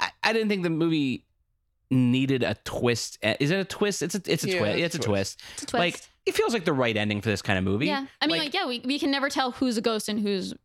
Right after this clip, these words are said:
Speaker 3: real. And
Speaker 1: Yeah,
Speaker 3: Yeah.
Speaker 1: it's like the police station claims yet one more victim, you know?
Speaker 3: Mm-hmm.
Speaker 1: And it's one of those endings where it's just like, now the credits roll. Like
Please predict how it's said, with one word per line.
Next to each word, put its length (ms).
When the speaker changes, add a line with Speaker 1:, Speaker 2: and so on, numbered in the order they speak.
Speaker 3:
real. 500
And 440
Speaker 1:
Yeah, 200
Speaker 3:
Yeah. 80
Speaker 1:
it's 80
like 160
the 60
police 260
station 460
claims 500
yet 200
one 220
more 220
victim, 520
you 120
know? 200
Speaker 3:
Mm-hmm. 60
Speaker 1:
And 120
it's 100
one 100
of 60
those 160
endings 320
where 80
it's 80
just 100
like, 160
now 140
the 80
credits 340
roll. 140
Like 240